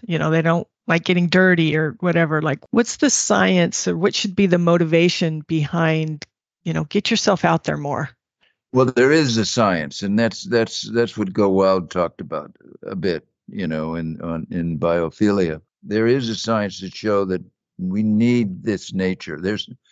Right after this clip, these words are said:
Speaker 2: there's a nature deficit disorder, which you probably read about, right? You know, that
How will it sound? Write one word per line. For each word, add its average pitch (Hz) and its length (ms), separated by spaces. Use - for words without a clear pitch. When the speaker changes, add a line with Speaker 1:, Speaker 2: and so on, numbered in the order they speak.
Speaker 2:
there's 101 200
a 107 80
nature 123 480
deficit 107 680
disorder, 87 560
which 90 240
you 95 80
probably 90 400
read 87 220
about, 87 380
right? 98 340
You 107 160
know, 87 200
that 87 200